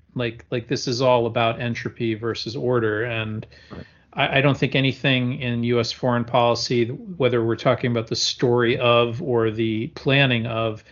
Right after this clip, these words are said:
Speaker 1: it has been premised on order. It's been premised on, it really has been premised on impro-, improvising, like, a story to meet whatever the, like, the short-term political problem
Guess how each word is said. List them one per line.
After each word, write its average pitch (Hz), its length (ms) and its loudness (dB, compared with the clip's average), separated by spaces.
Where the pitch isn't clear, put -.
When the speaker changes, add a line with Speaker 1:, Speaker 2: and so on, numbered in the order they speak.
Speaker 1:
it - 200 -8
has - 240 0
been 175 200 4
premised 175 540 0
on 160 160 0
order. 147 480 0
It's 120 180 -8
been 139 220 0
premised 165 500 0
on, 135 380 0
it 165 300 0
really 196 240 6
has 185 260 6
been 135 160 -2
premised 156 460 0
on 131 180 -2
impro-, 127 460 -6
improvising, 139 1080 0
like, 135 160 2
a 131 100 -4
story 143 600 4
to - 160 -4
meet 135 380 -2
whatever 127 520 2
the, 117 400 -2
like, 123 180 -6
the 127 100 -4
short-term 123 580 -2
political 120 540 -2
problem 120 680 2